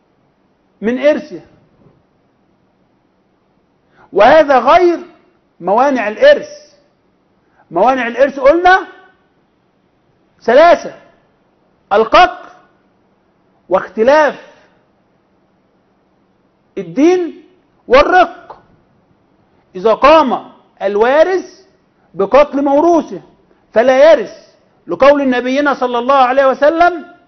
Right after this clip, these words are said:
"لا إرث لقاتل". كذلك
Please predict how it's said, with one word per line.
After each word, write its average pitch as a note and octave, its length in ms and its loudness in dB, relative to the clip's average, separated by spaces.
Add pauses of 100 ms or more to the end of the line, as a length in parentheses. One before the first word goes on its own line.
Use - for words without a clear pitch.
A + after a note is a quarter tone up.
(600)
"لا B3+ 460 0
إرث E4 200 -4
لقاتل". D#4 640 0 (1800)
كذلك B3 840 0